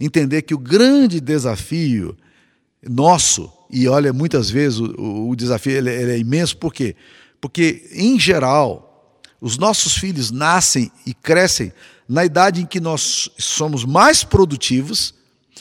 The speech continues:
e estamos ganhando mais, mais dinheiro. Então, ao mesmo tempo que você tem uma experiência, você saiu pro, do mercado de trabalho, você já se ajustou do mercado de trabalho, você entrou agora numa empresa, você tá sendo mais requisitado, você é uma pessoa mais competente, mais experiente.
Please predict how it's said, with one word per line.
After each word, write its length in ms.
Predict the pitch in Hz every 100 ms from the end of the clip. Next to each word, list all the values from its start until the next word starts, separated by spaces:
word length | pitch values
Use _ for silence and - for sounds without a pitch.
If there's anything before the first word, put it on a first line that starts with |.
| -
e 60 | 135
estamos 320 | 139 190 185
ganhando 240 | 165 170 160
mais, 260 | 160 127
mais 220 | 143 143
dinheiro. 440 | 147 147 120 87 101 _ _ _ -
Então, 220 | - 135 180
ao 60 |
mesmo 300 | 185 262 240
tempo 200 | 208 170
que 80 | 156
você 160 | 139 147
tem 280 | 165 143 110 - -
uma 160 | 139
experiência, 800 | 143 - 180 147 165 175 151 147
você 140 | 143
saiu 340 | 135 139 143 143
pro, 160 | 139
do 220 | 135 139 131
mercado 360 | 127 107 143
de 40 | -
trabalho, 540 | 110 110 143 139 120 - -
você 120 | -
já 160 | 127 147
se 140 | -
ajustou 460 | 151 131 135 - 156
do 80 | 127
mercado 280 | 113 123 117
de 40 |
trabalho, 540 | 113 101 127 135 127 - -
você 240 | - 110 151
entrou 260 | 127 151
agora 280 | 147 139 139
numa 260 | 131 131 117
empresa, 520 | 107 131 147 147 123
você 240 | 113 110 123
tá 120 | 120
sendo 200 | - 135
mais 140 | 147 143
requisitado, 680 | - 123 98 120 131 117 - -
você 200 | 120 117
é 40 | 151
uma 120 | 135
pessoa 420 | - - 117 160
mais 160 | 135 135
competente, 500 | 123 110 92 127 117
mais 180 | 131 127
experiente. 440 | 120 113 139